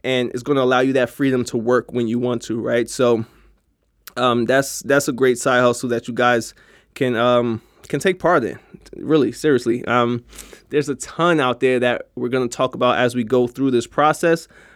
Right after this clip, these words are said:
but I think transcription services is a great place to start for anyone who they don't know exactly what they feel like doing, but they're,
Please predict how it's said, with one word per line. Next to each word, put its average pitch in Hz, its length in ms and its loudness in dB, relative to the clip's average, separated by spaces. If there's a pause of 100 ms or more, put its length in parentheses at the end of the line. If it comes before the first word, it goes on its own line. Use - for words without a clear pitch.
(140)
but 131 200 0
I 127 100 -2
think 131 220 -4
transcription 131 540 -2
services 131 540 0
is - 180 -4
a 113 80 0
great 143 400 0
place 139 260 0
to 120 60 -8
start 120 440 -4 (300)
for - 100 -4
anyone 135 480 2
who 123 600 0 (340)
they 143 300 0
don't 143 180 0
know 135 180 2
exactly 123 680 0
what 117 240 -2
they 117 140 -2
feel - 200 -6
like 110 240 -6
doing, 135 520 0
but 117 260 2 (580)
they're, 120 760 0